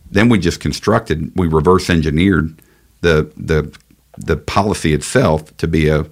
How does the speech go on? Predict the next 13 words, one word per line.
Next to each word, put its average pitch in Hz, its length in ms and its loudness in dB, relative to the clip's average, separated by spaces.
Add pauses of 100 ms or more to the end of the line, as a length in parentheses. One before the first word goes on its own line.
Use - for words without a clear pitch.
(320)
instead 90 360 0
of 80 260 -2
what 85 200 0
they 95 120 4
were 80 240 2
essentially 82 680 -2
in 92 280 4
and 85 100 2
what 90 160 0
we 82 100 0
were 78 120 -2
gonna 92 260 2
do 90 500 2